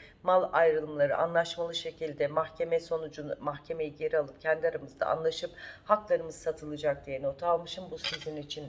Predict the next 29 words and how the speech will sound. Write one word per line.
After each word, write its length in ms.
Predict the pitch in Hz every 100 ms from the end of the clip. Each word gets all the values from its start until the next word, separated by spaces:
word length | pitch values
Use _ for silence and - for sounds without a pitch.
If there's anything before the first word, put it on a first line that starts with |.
| - 135
iyi 260 | 151 151
olacağını, 880 | 143 143 147 143 147 139 135 143 - - - - - -
e, 260 | 160 156
dikkate 420 | 156 - 156 160
almışım. 540 | 147 143 143 - 202 247 - - - -
Özellikle 460 | 202 247 262 254 240
de 160 | 262 - -
ke-, 180 | 220 -
e, 240 | 185 190
işsiz 440 | 185 196 - 226 226
olan 220 | 214 202
akrep 400 | 202 202 202 -
burçlarına 480 | 190 - 185 185 185
bu 80 | 185
hafta 240 | 185 202
güzel 420 | 202 175 196 208
görüşmeler 640 | 220 208 - 190 175 170 170
ve 60 |
güzel 420 | 170 165 190 208 208
görüşmelerin 580 | 196 196 - 180 175
sonunda 360 | 175 180 180 180
size 320 | - 170 190 185
olumlu 440 | 165 175 190 208 214
cevaplar, 600 | 180 151 143 - 127 127 -
denenme 520 | 175 170 190 196 202 202
cevapları, 640 | 175 151 147 - 139 135 - - - 185
yani 220 | 190 190
deneyelim 440 | 190 190 185 185
bir 160 | 180